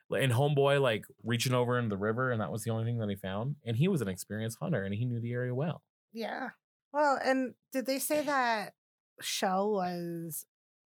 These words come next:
Speaker 2: just a, like, intact shell, or was it shot?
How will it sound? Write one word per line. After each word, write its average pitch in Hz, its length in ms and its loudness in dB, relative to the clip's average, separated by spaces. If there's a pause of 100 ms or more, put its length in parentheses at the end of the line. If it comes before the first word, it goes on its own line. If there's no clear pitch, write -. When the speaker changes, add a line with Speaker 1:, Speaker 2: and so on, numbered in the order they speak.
(160)
Speaker 2:
just 190 300 -4
a, 175 360 -2
like, 185 200 -4 (300)
intact 208 580 0
shell, 202 360 0
or 202 140 0
was 180 260 -4
it 170 220 -10
shot? 156 460 -4